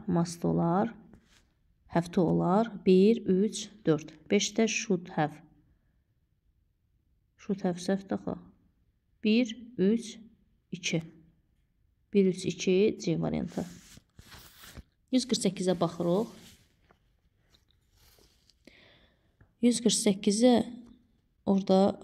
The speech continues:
ə, deməli, "Why did you ask your friend to help you?"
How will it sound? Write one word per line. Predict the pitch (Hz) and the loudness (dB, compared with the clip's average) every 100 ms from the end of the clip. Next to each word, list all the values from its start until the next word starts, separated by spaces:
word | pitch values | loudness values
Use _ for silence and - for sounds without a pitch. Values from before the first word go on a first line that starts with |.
| - - | -14 -8
ə, | 190 190 180 180 180 185 185 | -2 0 2 2 0 0 0
deməli, | 185 196 220 - - - - | 0 0 -2 -6 -20 -20 -2
"Why | 202 269 277 | 4 6 6
did | 220 196 | 4 4
you | 190 190 | 4 4
ask | 185 - - | 0 -2 0
your | 185 | 0
friend | 175 185 185 180 | 2 0 0 -2
to | 190 | -2
help | 185 - - - | -2 -4 -6 -4
you?" | 202 202 | 0 0